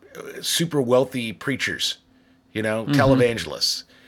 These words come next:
Speaker 1: is if you're gonna preach, if you're gonna get up and lecture people about moral standards and do the right thing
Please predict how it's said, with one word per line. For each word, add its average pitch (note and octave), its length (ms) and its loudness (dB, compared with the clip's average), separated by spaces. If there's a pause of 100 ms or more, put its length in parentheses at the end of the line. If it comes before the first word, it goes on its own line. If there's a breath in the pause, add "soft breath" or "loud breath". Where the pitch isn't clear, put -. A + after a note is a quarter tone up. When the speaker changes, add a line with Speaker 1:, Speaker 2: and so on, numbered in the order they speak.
(160 soft breath)
Speaker 1:
is B2 140 -2
if - 220 -4
you're B2+ 280 -2
gonna C4 260 0
preach, - 680 -6
if - 160 -8
you're F#3 120 -2
gonna A3+ 200 0
get F#3+ 340 4
up F#3+ 200 4
and A#2+ 120 -4
lecture B2+ 500 -2
people E2+ 500 -10 (880 soft breath)
about A#2+ 360 0 (140)
moral C3 500 6
standards D#3 640 -2
and F2+ 220 -6
do D#3 180 2
the D#3 120 0
right C3+ 300 0
thing G#2+ 520 -2